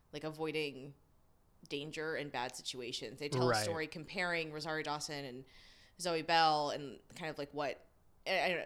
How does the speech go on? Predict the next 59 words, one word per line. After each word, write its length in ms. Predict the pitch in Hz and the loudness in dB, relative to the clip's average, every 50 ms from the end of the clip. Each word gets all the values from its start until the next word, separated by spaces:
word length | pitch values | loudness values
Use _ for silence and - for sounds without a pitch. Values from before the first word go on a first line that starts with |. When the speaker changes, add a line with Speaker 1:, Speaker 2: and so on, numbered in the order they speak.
| - - | -2 2
Speaker 1:
eh, 160 | - 220 214 - - | 4 4 4 4 0
setting 320 | 240 - 302 269 285 277 | 2 4 4 4 4 6
up 180 | 262 226 - 185 | 4 4 2 2
Zoe 200 | 190 220 208 196 | 4 6 6 6
Bell's 360 | 185 185 175 175 165 - - | 6 6 4 4 2 0 -2
kind 180 | - - 202 175 | -2 -2 -2 -2
of, 60 | 165 | 0
like, 180 | 165 147 - - | -2 -4 -4 -6
physical 800 | - - - - 170 151 165 170 - 165 156 156 151 147 98 | -16 -12 -4 -2 -2 -2 -2 -4 -2 0 0 0 0 0 -2
abilities, 600 | 151 147 - 151 151 156 165 170 208 214 220 - | -4 -4 -2 -2 0 2 2 0 0 -2 -2 -2
which, 80 | - - | 4 6
Speaker 2:
Well, 80 | 156 | 8
Speaker 1:
like, 60 | 143 151 | 8 8
Speaker 2:
'cause 80 | 151 | 8
she 180 | - - 175 175 | 10 10 12 12
is 120 | 170 147 | 12 12
a 60 | 147 | 10
real 180 | 143 147 143 135 | 10 10 8 8
stunt 240 | - - 147 135 117 | 8 6 6 4 4
woman. 140 | 85 78 - | 2 0 0
Speaker 1:
she's 380 | - - 262 277 285 320 269 262 | 2 2 4 4 2 2 0 -2
a 40 | |
real 220 | 220 220 269 294 311 | 0 2 2 2 4
stunt 300 | 294 - 294 254 233 - | 2 0 0 -2 -2 -2
woman, 400 | 175 170 165 143 131 143 156 160 - - | -4 -4 -2 -2 -4 -4 -4 -6 -4 -2
um, 380 | 165 170 165 160 156 156 156 - | 0 0 2 0 0 -2 -2 -2
and, 160 | - 196 196 | 0 0 2
like, 200 | 208 208 202 - | 2 2 2 4
they 120 | 254 240 233 | 2 2 6
definitely, 320 | 226 247 247 262 208 185 190 | 6 4 4 4 -4 -2 -2
he, 120 | 233 - | -4 -4
he 140 | - - 220 | -2 -4 -4
cashes 400 | 196 - 240 220 220 214 208 165 | -2 4 4 4 4 4 2 -2
in 80 | 180 170 | -2 -2
on 120 | 165 160 | -2 -2
that 180 | 156 156 147 - - - | 0 -2 -2 -2 -4 -10
hard. 580 | - - - - - - 185 175 156 147 143 | -18 -18 -18 -16 -10 -2 2 2 2 4 6
Speaker 2:
Yes, 480 | 156 165 165 160 147 - - - - - | 8 10 12 12 12 12 10 4 2 4
we'll 140 | 147 147 143 | 6 6 6
get 180 | 135 131 120 - | 6 6 4 4
to 100 | - 117 | 2 0
that. 280 | 110 104 101 101 101 110 | 0 0 -2 -6 -4 0
It 220 | 123 127 123 - | 0 0 0 0
rocks. 560 | - 120 117 113 95 - - - - - - | -2 -4 -2 -2 -4 -4 -8 -4 -2 2 6
Speaker 1:
It 100 | 247 262 370 | 6 8 10
rocks. 320 | 294 208 160 147 147 143 | 12 12 12 12 12 12
Speaker 2:
Um, 60 | 139 143 | 10 10
it's 80 | - | 10
Speaker 1:
It, 40 | - | 12
Speaker 2:
the 60 | 202 | 12
best 160 | 196 208 185 - | 12 12 12 12
Speaker 1:
it 20 | |
Speaker 2:
part 120 | - 151 139 | 12 12 12
of 100 | 127 123 | 12 10
the 20 | 120 | 6
Speaker 1:
rules. 100 | 120 110 | 6 4
Speaker 2:
movie. 120 | 104 110 123 | 2 0 4
Uh, 220 | 131 143 143 143 139 | 6 10 10 10 12
but 420 | 143 160 151 143 143 139 135 - | 12 12 12 12 12 10 8 4